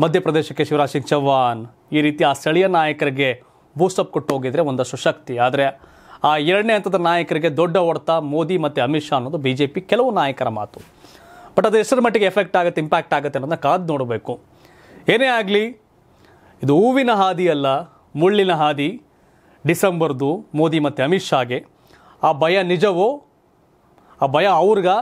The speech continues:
ಇಲ್ಲ ಇವ್ರಿಗ, ಏನ್ ಕತೆ, ಏನಾಗತ್ತೆ? ಕಾಮೆಂಟ್ ಮಾಡಿಸಿ ತಿಳಿಸಿ. ಹಾಗೆ ಮುಂದಿನ ಎರಡ್ ಸಾವಿರದ ಇಪ್ಪತ್ನಾಲ್ಕರ ಲೋಕಸಭಾ ಚುನಾವಣೆ ನಿಮ್ಮ ಪ್ರಕಾರ ಈ ದೇಶವನ್ನ ಮುನ್ನಡೆಸಲು ಸೂಕ್ತ ಎನ್ ಡಿ ಎನ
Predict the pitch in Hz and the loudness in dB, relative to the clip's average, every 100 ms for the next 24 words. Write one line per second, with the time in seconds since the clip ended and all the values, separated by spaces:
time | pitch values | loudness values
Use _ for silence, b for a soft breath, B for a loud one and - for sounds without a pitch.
0 | - 151 143 156 208 147 139 156 147 190 | -2 -2 0 2 2 2 0 0 -2 0
1 | 165 139 131 190 175 139 127 - b b | -2 -2 0 0 0 -2 -6 -8 b b
2 | b b b - 196 233 226 226 226 220 | b b b 0 2 2 0 0 0 0
3 | 226 226 247 226 214 208 220 226 220 - | 0 0 2 2 2 0 0 2 0 -2
4 | b b - 196 202 202 190 208 190 196 | b b 0 0 2 0 0 0 0 0
5 | 202 196 202 190 185 269 233 127 104 _ | 0 0 0 -2 0 0 0 -4 -14 _
6 | _ b b b b b 156 240 269 240 | _ b b b b b 2 2 2 2
7 | 190 143 110 - _ _ _ _ _ _ | 0 -2 -4 -8 _ _ _ _ _ _
8 | _ _ _ _ _ b b b b b | _ _ _ _ _ b b b b b
9 | _ _ - - - 165 160 170 190 - | _ _ -20 -16 -2 0 2 2 2 0
10 | 170 151 139 190 202 175 156 139 117 104 | 2 2 2 2 2 2 0 -2 -4 -6
11 | - _ _ _ _ B B B - - | -12 _ _ _ _ B B B -10 0
12 | 214 165 - 139 110 - - _ _ _ | 0 0 0 0 0 -6 -20 _ _ _
13 | _ _ - - 160 175 175 160 151 | _ _ -4 -2 2 2 2 2 0